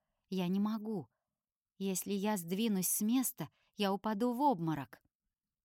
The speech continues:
Знакомая рука ложится на мою шею, и Люцифер становится на колени рядом со мной. Он подносит стакан к моим пересохшим губам.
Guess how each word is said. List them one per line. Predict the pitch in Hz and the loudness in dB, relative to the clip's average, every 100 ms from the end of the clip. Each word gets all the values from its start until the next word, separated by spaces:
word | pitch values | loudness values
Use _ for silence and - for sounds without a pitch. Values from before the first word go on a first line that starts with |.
| _ _ _ _ | _ _ _ _
Знакомая | 170 170 160 - 185 180 170 | -2 -2 -2 -2 0 0 0
рука | 165 165 190 185 | -2 -4 -4 -2
ложится | 165 165 202 196 190 | -2 -2 -4 -4 -2
на | 170 | 0
мою | 165 165 165 165 | 0 0 -2 -6
шею, | - 185 202 196 - _ _ _ _ _ _ | -6 -4 -4 -4 -8 _ _ _ _ _ _
и | 202 | -2
Люцифер | 180 180 - 175 - 202 | 0 -2 -4 -4 -4 -4
становится | 190 - 185 196 190 185 202 | -4 -2 0 0 -2 -2 -2
на | 185 170 | 0 0
колени | 175 160 180 190 190 | -2 -2 0 0 0
рядом | 170 165 175 | 0 0 0
со | 170 185 | -2 -2
мной. | 175 165 147 139 - _ _ _ - | -2 0 0 -2 -6 _ _ _ -2
Он | 202 | 0
подносит | 185 190 175 190 - 185 | 0 -2 -2 -2 -4 -4
стакан | - 190 - 208 165 | -4 -4 -2 -2 -2
к | - | 0
моим | 165 160 151 | 0 2 0
пересохшим | 170 165 180 165 - 180 170 | -2 -2 -4 -6 -4 -4 0
губам. | 180 170 156 131 | -2 -2 -4 -6